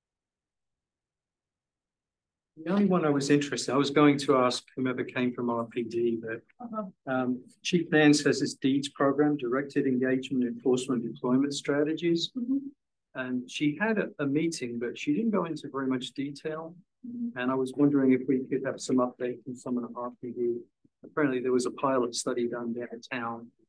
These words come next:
Speaker 1: and I think there'd be a lot of interest in the results of that.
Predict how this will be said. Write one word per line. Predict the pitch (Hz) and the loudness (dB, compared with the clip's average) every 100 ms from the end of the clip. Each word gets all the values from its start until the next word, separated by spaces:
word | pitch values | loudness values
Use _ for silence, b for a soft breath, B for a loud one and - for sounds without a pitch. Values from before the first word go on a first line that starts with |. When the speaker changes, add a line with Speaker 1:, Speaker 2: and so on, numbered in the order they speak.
| _ _ | _ _
Speaker 1:
and | 135 | -10
I | 135 | -4
think | 139 123 | -2 0
there'd | 123 131 | -2 -2
be | 123 | -2
a | |
lot | 117 123 | -2 -4
of | 120 | -4
interest | 120 120 117 - - | -4 -6 -10 -20 -16
in | 120 110 113 _ _ - | -14 -14 -20 _ _ -16
the | |
results | 113 110 117 110 - | -12 -10 -12 -14 -16
of | 107 101 | -20 -20
that. | 107 | -20